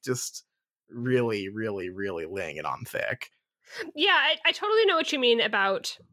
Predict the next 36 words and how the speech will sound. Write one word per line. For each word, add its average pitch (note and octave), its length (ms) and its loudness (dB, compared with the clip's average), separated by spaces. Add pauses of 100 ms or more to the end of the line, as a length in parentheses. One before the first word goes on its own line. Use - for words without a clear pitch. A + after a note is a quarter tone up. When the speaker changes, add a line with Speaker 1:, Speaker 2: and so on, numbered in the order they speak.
(260)
Speaker 2:
it A#3 180 2
feeling G#3+ 300 2
like G#3+ 220 -2
fan F#3+ 240 2
fiction, G#3+ 480 0
and, F3+ 240 -4
and G3+ 200 -2
that A3+ 180 2 (100)
al-, - 220 -6
that G3+ 160 2
also C4+ 360 4
surprised G3+ 520 -2
me, G3 140 2
and F3 100 -2
I F3 60 0
kinda G3+ 220 -4
went F#3 220 -2
back F#3+ 280 0
and G3 100 -4
was F3+ 160 -8
like, F3+ 240 -4
"Oh, G#3+ 240 4
i-, C3 160 0
is G3 240 -2
fan B3 320 0
fiction A3 560 0
mimicking C4+ 680 2
the G3+ 220 -2
tone C4 580 2 (100)
of F3+ 320 -4
this, G#3+ 540 0 (960)
of F#3+ 240 -2
this A#3 220 4
scene E4 560 2
specifically?" A#3+ 800 2
Because, A3+ 960 0